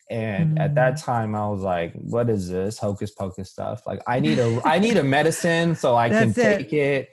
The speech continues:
Speaker 2: Take a
Speaker 1: And I
Speaker 2: medicine to
Speaker 1: was
Speaker 2: get rid of this stuff. <laughs>
Speaker 1: Yeah.
Speaker 2: Yeah.
Speaker 1: And, um, so I was like, "There has to be a realer way." So I wasn't at that breaking point yet. That's what that was.
Speaker 2: Mm.
Speaker 1: So I was
Speaker 2: Mm.
Speaker 1: like, "Okay," you know,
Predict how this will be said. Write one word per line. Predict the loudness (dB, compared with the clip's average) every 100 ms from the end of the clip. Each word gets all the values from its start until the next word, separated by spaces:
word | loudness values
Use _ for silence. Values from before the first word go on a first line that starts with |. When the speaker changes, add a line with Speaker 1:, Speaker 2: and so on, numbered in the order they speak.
| -2
Speaker 2:
Take | 0 2
a |
Speaker 1:
And | 2 4
I | 4
Speaker 2:
medicine | 2
to | 2
Speaker 1:
was |
Speaker 2:
get | 0
rid | 0 0
of |
this | -2 -4
stuff. | -6 -6 -4
<laughs> | 0
Speaker 1:
Yeah. | 2 4 4 2 0 0
Speaker 2:
Yeah. | 0 -2 -2
Speaker 1:
And, | 0 2 2
um, | 2 2
so | 2 4
I | 4
was | 2
like, | 2
"There | 2 0
has | 0 -2
to |
be | -2
a | 0
realer | 0 0 2
way." | 0 -2
So | -4 -4
I | -2 0
wasn't | 2 0 -2
at | -4 -2
that | -2 0
breaking | -2 -2 -4 -6
point | -4 -6 -6
yet. | -10 -8 -6
That's | -4 -6
what | -6
that | -2 0
was. | 0 -2 -4 -6
Speaker 2:
Mm. | -8 -14 _
Speaker 1:
So | -2
I | 2 2
was | 2 0
Speaker 2:
Mm. |
Speaker 1:
like, | 0 -2
"Okay," | -2 -2 -2 -2 -2
you | -4 -4
know, | -4 -6 -8